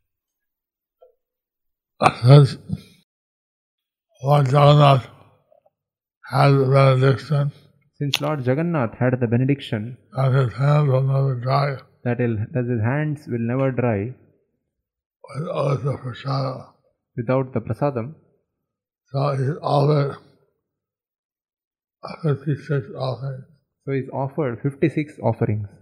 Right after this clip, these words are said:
Speaker 1: His hands always wet after drying.
Speaker 2: So his hands are always wet after.
Speaker 1: Before they dry, another prasad, another bhoga is offered.
Speaker 2: Before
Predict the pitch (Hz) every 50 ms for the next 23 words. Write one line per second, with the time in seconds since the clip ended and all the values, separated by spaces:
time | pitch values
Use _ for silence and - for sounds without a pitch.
0 | _ _ _ _ _ _ _ 117 123 117 - - 131 139 156 156 151 131 143 147
1 | 139 139 143 147 143 139 131 127 - - - _ _ _ _ _ _ _ _ _
2 | _ _ _ _ _ _ _ _ _ _ _ _ _ _ 131 139 147 147 156 156
3 | 160 131 123 110 - 139 139 135 135 - - 151 147 135 - - 135 139 131 131
4 | 117 123 139 143 143 139 135 131 123 - _ _ _ _ _ _ _ _ 135 131
5 | 131 120 - - - 135 151 156 156 143 131 - - 113 117 - 104 113 127 127
6 | 131 139 139 135 - 120 117 127 123 123 - - _ - 117 113 - _ 151 160
7 | 160 - _ _ _ _ _ _ _ _ _ _ _ _ _ _ _ _ _ _
8 | _ _ _ _ _ _ _ _ _ _ _ 123 120 110 - 151 151 147 143 139
9 | 135 131 127 139 139 143 139 160 160 135 - - _ _ _ _ _ _ _ _
10 | _ _ _ _ _ _ _ _ _ _ 120 123 135 139 139 139 139 135 - -
11 | 147 131 - - 139 135 139 135 131 143 - - - 135 127 131 135 139 143 135
12 | 127 123 127 135 143 139 139 135 135 135 131 - _ _ _ _ _ _ - _
13 | _ _ - 117 117 - 135 131 127 107 110 117 - 113 104 - - _ _ _
14 | _ _ - 123 120 110 - 151 156 151